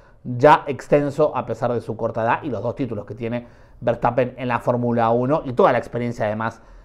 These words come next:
del equipo Red Bull. Los demás se han complicado bastante, como también fue el caso de Ferrari, con la, la double stack en las, eh, paradas en boxes, parando primero a su, uno de sus pilotos y después al otro. Mercedes un poco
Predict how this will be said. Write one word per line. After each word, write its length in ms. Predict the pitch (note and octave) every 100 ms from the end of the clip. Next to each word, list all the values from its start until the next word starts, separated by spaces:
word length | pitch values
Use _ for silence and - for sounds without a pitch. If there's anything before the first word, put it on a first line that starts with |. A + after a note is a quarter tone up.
| -
del 160 | A#2+ A#2+
equipo 580 | A2+ A#2+ A#2 A#2+ A#2+ -
Red 220 | C3+ C#3+
Bull. 320 | C#3+ D3 F3+ -
Los 440 | C3+ C3 C3 -
demás 320 | C3 B2+ C3+ C3
se 80 |
han 140 | C#3 C#3
complicado 720 | C3 A#2+ A2+ B2+ C3 B2+ - - -
bastante, 580 | A#2+ C3 - - C3 D3+
como 160 | C3 A2+
también 180 | A2+ A2
fue 100 | A#2
el 40 |
caso 160 | A2+ E3+
de 60 |
Ferrari, 440 | E3 G3+ E3+ D3 C#3
con 160 | A2+
la, 180 | G#2+ G#2 E2+
la 260 | A2 G#2+ G#2+
double 360 | A2 A#2 A#2
stack 460 | A2 D3 C3+ C3+ -
en 280 | A#2+ B2 A#2 - - -
las, 400 | B2 A#2+ A2 - B2+
eh, 200 | A2 G#2+
paradas 480 | A#2+ A#2+ A#2 A2+ -
en 100 | D3
boxes, 320 | G3 - G3
parando 600 | - A2 A2+ A#2 A#2+ -
primero 400 | A#2 A#2 A#2+ B2+
a 100 | A#2+
su, 100 | G#2+ B2
uno 280 | B2+ B2
de 60 | A#2+
sus 120 | B2
pilotos 280 | B2 C3+ B2+
y 40 |
después 340 | A#2 B2+ B2 - - - - -
al 140 | F#3
otro. 400 | B3 - A3+ G#3
Mercedes 460 | E3+ C3+ D3+ C#3+ -
un 140 | C3
poco 480 | D#3+ - D3+ C3